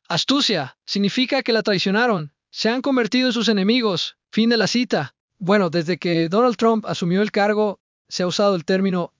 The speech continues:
"a mi enemigos". Bueno, hablando de amigos, se está convirtiendo en enemigos. En fin, se profetizó que Estados Unidos sería grande y, y una gran nación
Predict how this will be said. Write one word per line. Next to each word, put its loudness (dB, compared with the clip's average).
"a -4
mi 0
enemigos". -4
Bueno, 0
hablando -2
de 2
amigos, -2
se -10
está -2
convirtiendo -4
en -4
enemigos. -8
En -6
fin, -2
se -2
profetizó 0
que -4
Estados 0
Unidos 2
sería 2
grande 0
y, -16
y 0
una 2
gran 0
nación 0